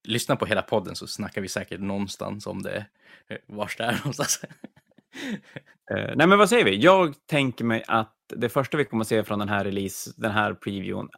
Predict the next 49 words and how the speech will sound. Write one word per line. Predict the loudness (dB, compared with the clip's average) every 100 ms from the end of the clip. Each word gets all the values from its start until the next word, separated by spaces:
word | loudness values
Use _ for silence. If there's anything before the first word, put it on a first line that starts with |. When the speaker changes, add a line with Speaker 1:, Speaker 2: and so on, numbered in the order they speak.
| _
Speaker 2:
är... | -2 0 2 -2 -6 _ -4
Jag | 2
undrar | 6 6
lite | 4 2
grann | 2
om, | 0 -2 -2
ja, | 0 0 0
förutom | 0 2 2
de | 2
här |
boxgame | 0 -4 -2 0 0 0
och | 0
böcker | 0 0 -4
och |
grejer, | -2 -2 0
de | -2
är |
ju | -2
väldigt, | -2 -2 -2
väldigt | -2 -4
svåra | -8
att | -6
stoppa | -8 -6
in | -6
någonstans | -6 -8 -6 -6 -6 -10
i |
en | -10
tidslinje. | -10 -8 -6 -4 -4 -8 -12 -20 _ -8
Men | 2 4
jag | 4
tänker | 2 -2 0
mig | 0 0
att | -2 -2
jag | -2
tror | -2
att | -2
vampyrerna | -2 -2 -2 -4
ligger | -4 -2
väldigt | -2 -4 -6 _ _ _
tidigt | -6 -6 -8
ute. | -8 -10 -12 _ _ _ _ _
Speaker 1:
Ja, | -10 -10 -12 _ _ _ -20 _ _
innan | -8 -6 -6 -10
nästa | -14 0
Speaker 2:
Där | 2
har | 2
ju |
Speaker 1:
edition | 0 -10
kommer, | -14 -14